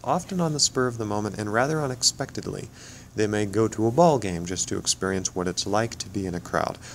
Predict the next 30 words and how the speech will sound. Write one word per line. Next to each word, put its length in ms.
or 200
go 180
to 140
a 40
popular 540
movie 340
and 120
cheer 280
at 80
all 220
the 140
expected 560
parts 320
just 240
for 100
the 100
fun 260
of 100
it, 140
or 200
get 160
a 60
kick 260
out 140
of 80
a 60
harmless 440
sugar 360
pop 360
music, 460